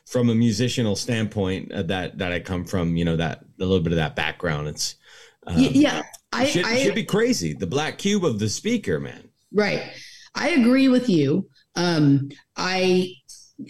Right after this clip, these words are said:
Speaker 2: I think one of the reasons people who listen to music that is not what we consider, like, electronic or dance music, and for me,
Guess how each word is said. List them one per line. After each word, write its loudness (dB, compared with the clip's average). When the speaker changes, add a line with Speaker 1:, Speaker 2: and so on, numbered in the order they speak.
Speaker 2:
I 0
think 6
one 4
of 4
the 2
reasons 2
people 0
who 4
listen 2
to 0
music 2
that 0
is 0
not 0
what 0
we 2
consider, 0
like, -2
electronic 0
or 2
dance 0
music, 2
and 2
for 2
me, 2